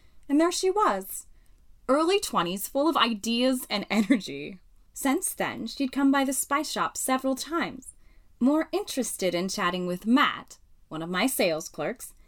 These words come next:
than in Basil or Bay Leaves. I'd wondered if they were dating, though he had to be six or seven years older. Not that he would say a word. He's as private as an eye.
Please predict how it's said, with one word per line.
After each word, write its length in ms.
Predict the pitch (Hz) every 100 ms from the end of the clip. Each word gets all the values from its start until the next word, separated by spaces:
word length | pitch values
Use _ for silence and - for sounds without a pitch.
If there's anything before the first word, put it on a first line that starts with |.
| _ - _
than 220 | 233 311
in 160 | 311 311
Basil 400 | 311 320 339 370
or 140 | 302
Bay 280 | 294 330 339
Leaves. 460 | 196 90 220 214 - - - - - _ -
I'd 200 | 277 285
wondered 300 | 480 571 571
if 140 | 427
they 120 | 392 359
were 160 | 330
dating, 600 | 285 277 226 143 - 240 - -
though 180 | - 220
he 80 | 220
had 200 | 233 277
to 80 | 208
be 120 | 185
six 400 | - 254 - -
or 80 | 190
seven 460 | - - 339 220
years 240 | 185 196 202
older. 500 | 240 185 123 71 - _ - - - - - -
Not 400 | 311 427 571 -
that 140 | 415
he 140 | 370 339
would 180 | 330
say 240 | - 302 277
a 120 | 254
word. 640 | 226 214 277 294 160 - 190 _ _ _
He's 180 | 277
as 140 | 180 -
private 460 | - 226 254 175 -
as 180 | 170 156
an 120 | -
eye. 460 | 214 202 107 -